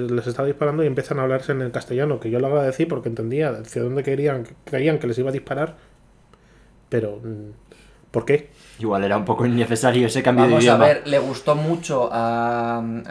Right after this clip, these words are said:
Speaker 3: a Sam Blake el Resident Evil cuatro. ¡Detrás de ti, imbécil! Le gustó mucho y
Speaker 2: A
Speaker 3: dijo,
Speaker 2: ver,
Speaker 3: "Voy a ponerlo igual".
Speaker 2: puede ser que los fue-, estuvieras haciendo tan mal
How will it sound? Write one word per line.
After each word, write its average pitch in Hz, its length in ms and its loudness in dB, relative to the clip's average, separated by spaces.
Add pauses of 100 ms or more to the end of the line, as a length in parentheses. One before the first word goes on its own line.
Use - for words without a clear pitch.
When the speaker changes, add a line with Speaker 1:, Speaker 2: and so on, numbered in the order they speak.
(180)
Speaker 3:
a 113 40 -4
Sam 120 140 -8
Blake 127 240 -8 (420)
el 107 420 -6
Resident 117 360 -4
Evil 117 120 -2
cuatro. 190 360 0 (640)
¡Detrás 208 600 6
de 226 140 10
ti, 254 360 6
imbécil! 185 880 8 (680)
Le 139 160 2
gustó 127 300 -2
mucho 135 460 -4
y 160 40 -6
Speaker 2:
A 139 80 4
Speaker 3:
dijo, - 40 4 (100)
Speaker 2:
ver, - 100 4 (120)
Speaker 3:
"Voy 160 100 8
a 151 100 12
ponerlo 165 240 6
igual". 135 280 0
Speaker 2:
puede 113 200 4
ser 120 180 0
que 120 80 4
los 110 140 4
fue-, 120 280 2
estuvieras 113 380 0
haciendo 117 300 0
tan 120 340 4
mal 120 360 4